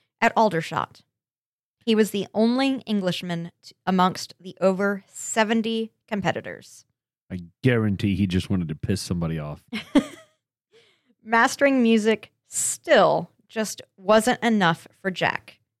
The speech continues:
Speaker 1: he needed another hobby. So he decided to pick up archery as well. Turns out he had a natural talent with the bow and arrow,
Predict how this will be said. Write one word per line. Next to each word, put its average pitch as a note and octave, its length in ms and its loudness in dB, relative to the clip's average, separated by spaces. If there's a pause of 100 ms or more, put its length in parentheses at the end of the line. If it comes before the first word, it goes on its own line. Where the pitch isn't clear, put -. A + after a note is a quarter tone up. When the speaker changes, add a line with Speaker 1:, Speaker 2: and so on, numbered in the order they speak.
(240)
Speaker 1:
he A3+ 60 2
needed A#3+ 320 4
another F3 400 2
hobby. A3 480 -4 (880)
So A#3+ 240 2
he C4 120 0
decided G#3+ 460 0
to G#3+ 100 -8
pick G3 240 -4
up G3 240 -4
archery C#3+ 580 -2
as F#3+ 200 -6
well. - 380 0 (840)
Turns G3 300 -2
out A#3 280 4
he B3+ 120 -2
had A3 120 4
a F3+ 60 2
natural E3+ 380 -2
talent G#3+ 500 -2
with E3 140 -10
the D#3+ 80 -10
bow D#3 240 0
and D3 80 -2
arrow, D3+ 420 0